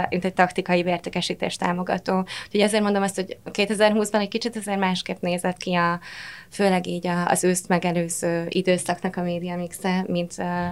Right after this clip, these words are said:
mint az, azt követő, mert a fellendülést követő, ö, időszaknak a média mixe.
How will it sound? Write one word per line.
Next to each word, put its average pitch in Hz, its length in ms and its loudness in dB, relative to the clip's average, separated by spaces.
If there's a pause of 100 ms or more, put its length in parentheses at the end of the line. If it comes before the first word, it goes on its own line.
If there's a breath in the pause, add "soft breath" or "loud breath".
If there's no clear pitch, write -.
mint 180 200 0
az, 180 100 0 (220)
azt 190 280 4
követő, 180 380 4
mert 190 140 8
a 190 40 6
fellendülést 175 680 4
követő, 165 600 2 (560 loud breath)
ö, 170 320 0 (100)
időszaknak 180 540 2
a 185 40 0
média 185 320 2
mixe. 202 420 2